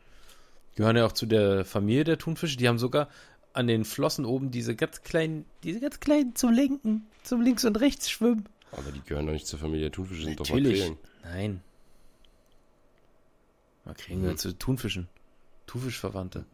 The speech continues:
Speaker 1: Makrelen sind der Thunfischverwandte.
Speaker 2: Hm.
Speaker 1: Googlest du gerade?
Speaker 2: Nee.
Speaker 1: Kannst du mal machen, Großer.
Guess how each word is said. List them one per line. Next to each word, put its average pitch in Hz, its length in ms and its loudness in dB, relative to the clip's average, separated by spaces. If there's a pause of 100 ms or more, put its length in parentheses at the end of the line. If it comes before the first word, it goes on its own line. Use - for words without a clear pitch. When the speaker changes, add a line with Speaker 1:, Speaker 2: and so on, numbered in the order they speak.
(120)
Speaker 1:
Makrelen 110 420 4
sind 107 160 0
der 98 100 0
Thunfischverwandte. 95 720 -8 (2250)
Speaker 2:
Hm. 73 160 -10 (600)
Speaker 1:
Googlest 127 300 0
du 139 60 -2
gerade? 147 300 2 (960)
Speaker 2:
Nee. 82 240 -6 (920)
Speaker 1:
Kannst - 220 -14
du 120 40 -4
mal 160 200 0
machen, 120 240 0
Großer. - 320 -10